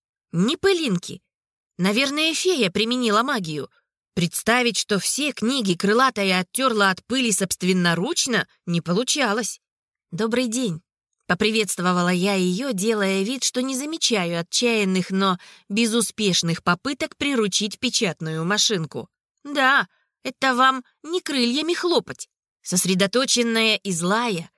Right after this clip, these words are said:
без пяти минут разжалованная секретарша лорда Харди водила пальчиком по клавишам в поисках нужной буквы. Наконец она ткнула в нее,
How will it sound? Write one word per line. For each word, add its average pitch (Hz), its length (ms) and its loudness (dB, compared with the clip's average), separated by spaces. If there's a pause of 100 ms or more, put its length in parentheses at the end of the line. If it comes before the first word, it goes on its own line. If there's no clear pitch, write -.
(160)
без 202 200 -2
пяти 311 280 -2
минут 294 340 -2
разжалованная 220 920 0
секретарша 220 800 0
лорда 214 380 0
Харди 226 540 -2 (260)
водила 294 400 -2
пальчиком 247 640 0
по 233 140 2
клавишам 220 640 0 (160)
в - 100 -20
поисках 233 500 2
нужной 240 420 0
буквы. 190 440 -4 (400)
Наконец 185 640 0
она 185 260 2
ткнула 262 580 0
в 180 100 -4
нее, 180 340 -2